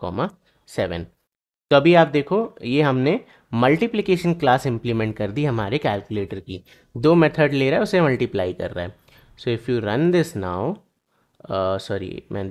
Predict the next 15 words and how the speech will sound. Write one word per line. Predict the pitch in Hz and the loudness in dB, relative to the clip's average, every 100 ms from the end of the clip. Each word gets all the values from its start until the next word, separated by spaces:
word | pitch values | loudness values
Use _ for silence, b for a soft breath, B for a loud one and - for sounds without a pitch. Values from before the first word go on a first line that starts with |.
| 98 | -8
मैंने, | 98 101 101 95 | -6 -6 -6 -6
मतलब | 107 - - - 104 | -8 -10 -14 -8 -4
मुझे | 104 117 123 | -4 -2 -2
इसे | 127 | -2
प्रिंट | 117 113 117 | -4 -2 -2
भी | 107 | -4
तो | 101 | -6
कराना | 98 92 95 | -6 -6 -8
पड़ेगा। | 92 104 139 | -8 -8 -8
तो | - _ _ _ _ 107 | -12 _ _ _ _ -4
I'll | 104 - | -4 -4
say | 117 | -8
system, | - 104 - - 139 151 190 - _ _ _ _ _ | -6 -12 -12 -8 -4 -2 -4 -12 _ _ _ _ _
uh, | 98 95 92 92 - _ _ - | -8 -4 -4 -6 -10 _ _ -6
चलो | 120 98 | -4 -4